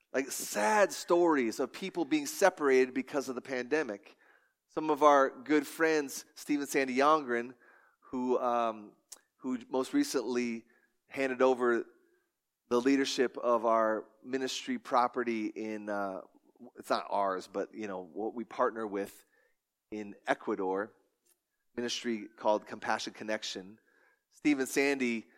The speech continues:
used to, um, be in charge down there, and they've handed that off to Justin and Laurel, like we learned last week. Good friends of my wife and I, and early on,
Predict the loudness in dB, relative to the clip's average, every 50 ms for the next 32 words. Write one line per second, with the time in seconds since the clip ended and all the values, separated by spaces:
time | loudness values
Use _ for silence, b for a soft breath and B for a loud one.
0 | b b b b b b -6 -6 -6 -6 -8 -10 -8 -6 -6 -4 -4 -4 -2 0
1 | 0 2 2 0 -2 -4 -10 -18 -20 -20 -14 -8 -6 -6 -4 -2 2 4 4 4
2 | 4 4 2 2 2 2 0 0 2 2 2 2 0 -2 -6 -10 -10 -6 -4 -4
3 | -4 -6 -10 _ -14 -10 -8 -6 -4 -2 0 2 2 2 2 0 -4 -4 -4 -4
4 | -4 -4 -6 -8 -4 -2 0 2 2 4 4 4 4 2 2 0 -2 -2 -2 -4
5 | -6 -4 -4 -2 0 2 2 2 2 0 0 0 0 0 0 -2 -10 -20 _ _
6 | _ _ _ _ _ _ -20 b b b b b b b b b b _ _ _
7 | _ _ _ _ _ _ _ _ _ _ _ _ _ _ _ _ _ _ _ _
8 | _ 6 6 6 8 8 6 8 8 6 6 4 4 4 4 4 4 6 8 8
9 | 8 6 6 4 4 4 4 4 4 4 2 0 -2 -8 -16 -20 -20 _ _ _
10 | _ _ -8 -6 -4 -2 -2 -2 0 -2 -2 -2 -4 -6 -8 -8 -12 _ _ _
11 | _ _ _ _ _ _ 4 6 6 8 8 8 8 8 6 6 4 2 -2